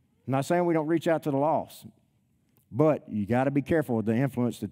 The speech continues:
that their friends have on 'em. Um, our wives, protect our wives from, from, uh, being over,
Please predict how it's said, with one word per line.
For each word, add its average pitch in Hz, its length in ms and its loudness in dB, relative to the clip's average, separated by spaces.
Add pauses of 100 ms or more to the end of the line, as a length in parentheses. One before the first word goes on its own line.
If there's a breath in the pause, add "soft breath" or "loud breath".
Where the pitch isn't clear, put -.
(120)
that 107 180 -2 (140)
their 117 180 -2
friends 127 400 -2
have 104 220 -2
on 85 160 -8
'em. - 480 -6
Um, 123 320 2
our 120 180 2
wives, 143 520 0
protect 156 360 -2
our 147 100 2
wives 151 460 0
from, 123 380 0 (420 soft breath)
from, 113 640 0 (160)
uh, 113 320 0
being 139 360 2
over, 139 380 2